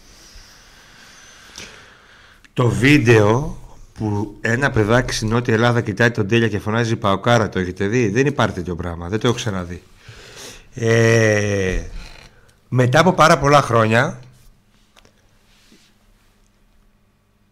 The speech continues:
βλέπουμε ένα ποδοσφαιριστή να κάνει, να γεννάει παοξίδες. Πολλά παιδάκια σε όλη την Ελλάδα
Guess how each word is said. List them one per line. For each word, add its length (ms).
βλέπουμε 600
ένα 120
ποδοσφαιριστή 880
να 160
κάνει, 460
να 180
γεννάει 360
παοξίδες. 760
Πολλά 380
παιδάκια 560
σε 200
όλη 160
την 140
Ελλάδα 640